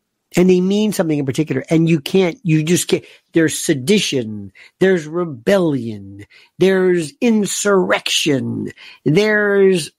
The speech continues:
um, <sighs> treason.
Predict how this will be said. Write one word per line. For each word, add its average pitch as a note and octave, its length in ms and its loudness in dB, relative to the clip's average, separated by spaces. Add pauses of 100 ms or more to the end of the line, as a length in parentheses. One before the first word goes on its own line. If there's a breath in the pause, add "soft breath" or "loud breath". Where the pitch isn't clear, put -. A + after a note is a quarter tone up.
(120)
um, C#3+ 1600 0 (3000 soft breath)
<sighs> - 1000 -4
treason. E3+ 960 2